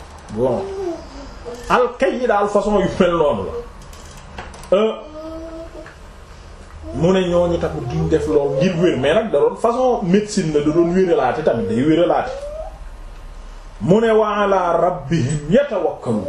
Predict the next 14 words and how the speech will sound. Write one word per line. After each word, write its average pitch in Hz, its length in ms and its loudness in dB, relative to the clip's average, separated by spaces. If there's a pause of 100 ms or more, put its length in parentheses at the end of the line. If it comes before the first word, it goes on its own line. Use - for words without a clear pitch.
Yi 208 160 4
yëpp 269 160 2
duñ 240 180 4
ci 233 100 0
def 190 200 2
benn, 165 220 0
ñoom 156 200 -6
seen 160 220 0
borom 135 300 2
la 120 60 -4
ñuy 117 160 -2
wàkkeeru. - 420 -4 (2500)
Mhm. 175 320 0 (1700)
Bon. 143 400 2